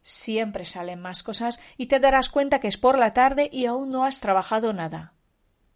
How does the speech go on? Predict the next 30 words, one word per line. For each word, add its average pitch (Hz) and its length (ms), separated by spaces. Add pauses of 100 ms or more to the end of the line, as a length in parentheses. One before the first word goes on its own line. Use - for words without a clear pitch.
(320)
Si - 240
ya 320 140
eres 247 240
hardcore, 254 640
súper 262 460
teletrabajador 233 960
con 202 220
años 269 340
de 247 60
experiencia, 320 800 (640)
sí - 160 (120)
es - 100
posible 240 420
meter 214 340
diez 226 240
minutos 226 380
de 185 80
tender 202 360
la 185 360
ropa 196 260
al 170 120
sol, 226 460
escuchando 190 520
un 160 80
podcast 214 840
y 180 260
luego 190 320
volver 185 340
al 170 120
trabajo, 208 520